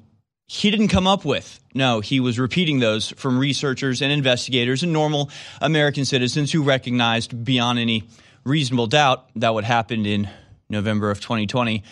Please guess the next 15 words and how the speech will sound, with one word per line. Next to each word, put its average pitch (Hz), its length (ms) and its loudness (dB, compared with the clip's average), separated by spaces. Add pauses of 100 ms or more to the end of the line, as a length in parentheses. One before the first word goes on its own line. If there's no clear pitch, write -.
(240)
was 107 240 -2
a 101 140 0
criminal 160 480 0
enterprise 131 800 0
to 131 360 0 (580)
completely 147 420 0
subvert 127 600 -2
the 123 100 -2
United 127 380 0
States 120 320 -2
election. 120 500 -2 (840)
So, 98 240 -6
no, 98 280 0
it'll 113 200 0
be 107 320 -4